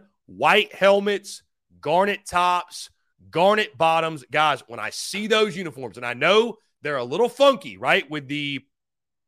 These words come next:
Under Armour went with, like, all the, the crazy piping and pinstripes and shoulder stripes. And when I see those uniforms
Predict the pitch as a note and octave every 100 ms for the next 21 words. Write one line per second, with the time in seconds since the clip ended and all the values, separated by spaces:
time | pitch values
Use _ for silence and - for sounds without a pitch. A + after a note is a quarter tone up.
0 | _ _ A#3 G#3 G#3+ G#3+ G3+ E3+ F#3+ E3
1 | C#3+ C#3+ E3 F3 C#3+ A#2+ - _ _ _
2 | - B2 - F3+ F#3+ F#3 F3 D3+ - D#3+
3 | F#3 - F#3+ F#3 D3+ - F3 F#3+ - E3
4 | F3 F3+ F3+ - - A2+ - _ _ -
5 | F#3 G3+ G3 F#3+ - F#3 F3+ F3+ E3+ D#3+
6 | C#3 - _ _ _ _ _ A#2+ C3 E3
7 | - G#3 G3 G3 D#3+ G#3 G#3 G#3+ A3 G3+
8 | -